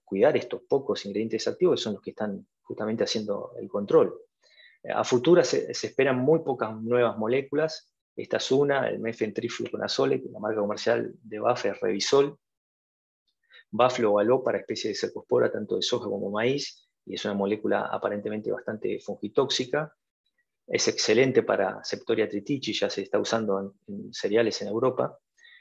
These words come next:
Por lo tanto, esta es una molécula muy promisoria, que tiene, es un, un triazol un poquito diferente, porque la molécula tiene esta flexibilidad, lo que aparentemente le da una mayor fungitoxicidad respecto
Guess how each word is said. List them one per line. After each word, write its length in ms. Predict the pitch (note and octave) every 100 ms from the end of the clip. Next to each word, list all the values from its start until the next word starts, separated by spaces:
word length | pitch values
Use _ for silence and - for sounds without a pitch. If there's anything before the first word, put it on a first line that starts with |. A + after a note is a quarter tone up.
| _ _ -
Por 120 | A#2+
lo 80 | A#2+
tanto, 260 | D#3 D#3+ D3+
esta 160 | D3+
es 140 | C3 B2+
una 100 | A#2+
molécula 640 | B2 C3+ C3+ B2+ A#2+ A#2
muy 280 | B2 D3+ D3
promisoria, 840 | A#2+ A#2+ B2 - E3 C#3 C#3+ D3
que 80 | A2+
tiene, 460 | - B2 A#2 A2+ A2+ _
es 220 | C3+ - A#2+
un, 240 | A#2 B2+
un 200 | B2+ A#2
triazol 380 | - A2+ - C#3
un 80 | B2
poquito 320 | - - C3+
diferente, 420 | B2 C3+ C#3+ C#3+ A#2+
porque 260 | G#2 A2
la 80 | A2
molécula 380 | A2+ B2 A#2 A2+
tiene 200 | A#2 A2+
esta 220 | - G2+
flexibilidad, 880 | - G#2+ - - A2 A#2 C3 C#3 B2
lo 160 | G#2+
que 80 | G2+
aparentemente 500 | - A2 A2 A2+ A2+
le 100 | G#2+
da 120 | A2
una 220 | G#2+ G#2
mayor 340 | G2 - B2+ A2+
fungitoxicidad 920 | A2 - G#2+ A2+ - A#2 B2 B2 B2+ - _ -
respecto 720 | - A2 - G#2 G2 -